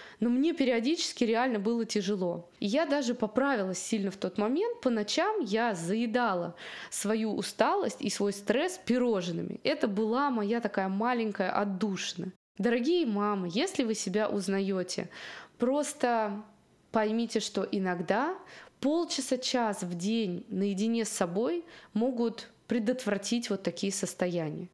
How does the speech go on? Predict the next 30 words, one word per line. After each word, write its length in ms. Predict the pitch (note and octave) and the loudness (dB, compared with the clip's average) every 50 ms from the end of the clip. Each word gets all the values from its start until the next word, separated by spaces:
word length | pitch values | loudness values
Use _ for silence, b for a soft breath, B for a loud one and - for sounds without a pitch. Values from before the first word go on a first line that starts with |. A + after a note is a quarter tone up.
| _ _ - | _ _ -4
У 60 | C4+ | -2
меня 240 | D4 E4 F4+ G4+ G4 | 0 2 0 2 2
так 160 | F#4+ D4+ - | 0 0 0
случилось, 520 | - - C#4 C4+ - C#4+ C4 A3 A3 G#3+ | 0 -2 -2 -2 0 -2 0 0 -2 -4
что 500 | - - - - G#3+ G#3 G3+ G3+ F#3+ F3+ F3+ - _ | -4 -8 -4 -2 -2 0 0 0 -2 -4 -6 -4 _
поначалу 600 | - G#3 G#3 A3+ A3+ - C4 A#3+ G#3+ G3 F#3 F#3 | 0 0 0 0 0 2 2 2 2 2 2 0
у 40 | F#3 | 0
меня 240 | F#3 F#3+ F#3+ G3 | 0 0 0 0
не 160 | G3+ G3+ G3+ G3 | 0 0 0 0
было 240 | F#3 G3+ G#3 G#3+ | 0 0 0 -2
помощи, 720 | G#3+ G#3+ - F#4 G#4+ A4 G#4+ G4 F4 - - - C#4 C4+ C4+ B B B B B B | -2 -2 0 0 2 2 2 0 -2 -2 -2 -2 -2 -4 -4 B B B B B B
но 240 | - B3 C4 C#4+ D4 | -2 0 0 0 2
затем 500 | A#3+ A#3+ A#3 A#3+ - - D4+ F4 G4+ G#4 G#4 G#4 G#4 - | 0 0 0 0 0 0 0 2 2 0 -2 -4 -6 -6
я 640 | - G3+ G3 A3 B3+ C4+ C4+ C4 A#3+ G#3 G3 F#3+ F#3+ - - - | -6 -4 0 0 0 2 2 2 2 0 0 -4 -6 -12 -6 -4
попросила 640 | A#3 G3+ A#3+ A#3 A#3 A#3 - - C4 B3 A#3 G#3+ | -2 0 0 0 -2 -2 -2 -2 0 0 0 0
помощи 480 | G3+ - A3+ A3+ G#3+ G#3 G3+ - - F#3+ | 0 0 0 0 0 -2 -2 -2 -2 -2
у 140 | - G#3+ | -2 0
родителей, 520 | G3+ G3+ G#3 G#3 C#4 F4 E4 - B3+ A#3 G#3+ | 0 0 0 0 -2 -2 -2 -2 -2 -2 -2
приехала 520 | G#3+ A3 G#3+ G3+ A3 G#3 - - G3+ G3 | 0 -2 0 0 -2 -2 0 -2 -2 -2
к 100 | F#3+ - | -2 -2
ним, 260 | - D4 E4+ F4 E4 E4 B B B B B | 0 2 2 0 0 -4 B B B B B
и 100 | B A#3+ | B 0
вот 200 | A3+ B3 B3 B3 | 0 0 0 2
там 240 | - C#4+ D4+ D#4 C#4+ | 2 2 2 2 2
у 40 | C4 | 2
меня 200 | A#3 A#3 A3+ G#3+ | 2 2 0 0
появилось 500 | G#3+ A#3 A#3 A3 A#3 B3 A#3+ G#3+ - - | 0 0 0 2 2 0 0 -2 -2 -2
немножко 380 | A3+ A3 G#3+ G#3+ G#3 G#3 - - | -2 0 0 0 -2 -2 -4 -4
свободного 560 | - - G3+ G3 F#3+ G3+ F#3+ F#3+ F#3+ F#3 F#3 | -2 -2 0 0 0 0 0 0 0 -2 -2
времени, 540 | F3+ F#3 A3 C#4+ F4+ F#4 E4 C4 G#3 F#3 | -2 0 0 2 2 2 0 0 -2 -2